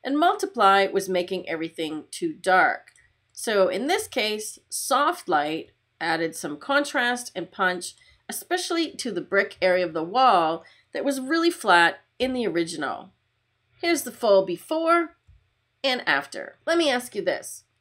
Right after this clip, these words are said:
Do you have any images lying around that are blah that you've considered just tossing out?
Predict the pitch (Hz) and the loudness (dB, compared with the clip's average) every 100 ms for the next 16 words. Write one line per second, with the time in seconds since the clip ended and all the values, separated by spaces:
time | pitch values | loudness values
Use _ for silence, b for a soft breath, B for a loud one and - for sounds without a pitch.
0 | _ - 320 320 294 - 247 240 226 220 | _ -2 0 2 0 0 -2 -2 -4 -4
1 | 220 214 180 175 202 196 185 185 185 185 | -4 -6 -2 0 2 2 2 2 0 0
2 | 180 170 147 185 185 185 185 190 - 170 | -2 -2 -4 -4 2 4 4 4 0 -6
3 | 185 - 160 - 180 180 175 165 - 180 | -6 -8 -8 -4 -2 -2 -4 -6 -8 -2
4 | 175 170 175 165 196 233 - | -2 0 -2 0 2 2 -2